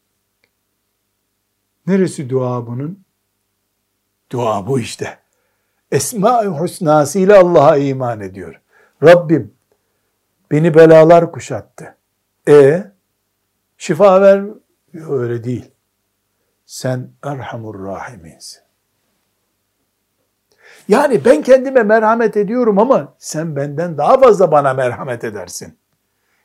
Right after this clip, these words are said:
Edep bu. Terbiye bu Allah'a karşı. "Fekeşefnâ leh." Dertlerini kaldırdık bu sefer Allah buyuruyor. Dua etmeyi becerince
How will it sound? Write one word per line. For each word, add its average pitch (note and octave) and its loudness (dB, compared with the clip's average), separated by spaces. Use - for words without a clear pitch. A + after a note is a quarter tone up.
Edep B2 -8
bu. - -14
Terbiye A#2+ -8
bu A2 -14
Allah'a G2+ -14
karşı. - -20
"Fekeşefnâ E3 4
leh." C#3 2
Dertlerini C3+ 2
kaldırdık A2+ -8
bu E3 -20
sefer A#2 -18
Allah F#2 -14
buyuruyor. G2 -20
Dua E3 6
etmeyi D3 0
becerince F3 2